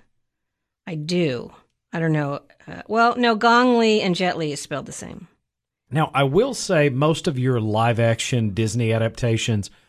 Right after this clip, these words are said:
Speaker 2: are usually of varying quality.
Speaker 1: Mm-hmm.
Speaker 2: Um, like, I didn't dislike Beauty and the Beast, but th-, I mean, they essentially just Xeroxed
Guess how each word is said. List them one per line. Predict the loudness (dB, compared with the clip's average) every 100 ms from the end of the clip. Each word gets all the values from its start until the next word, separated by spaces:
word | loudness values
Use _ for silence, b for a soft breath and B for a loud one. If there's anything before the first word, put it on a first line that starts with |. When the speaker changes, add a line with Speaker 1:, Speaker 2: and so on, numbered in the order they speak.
| _
Speaker 2:
are | 0 4
usually | 4 4 2 2 0
of | 2 0 0
varying | -4 0 2 4 4 2 2 0 -6 _ _
quality. | 2 4 4 2 0 -2 _ _ _ _ -6
Speaker 1:
Mm-hmm. | -4 -2 -4 -4 2
Speaker 2:
Um, | 2 2 0
like, | -2 0 0 -6 _
I | 2
didn't | 4 0 -6 -8 0
dislike | 0 2 0 -2 -2
Beauty | -2 2 2
and | 0
the |
Beast, | 0 0 0 -2 -6
but | -8 -8 _ -10
th-, | -4
I | -2
mean, | 0
they | 2 0
essentially | 2 2 4 0
just | 2 -2 0
Xeroxed | 2 2 2 0 -4 -10 -14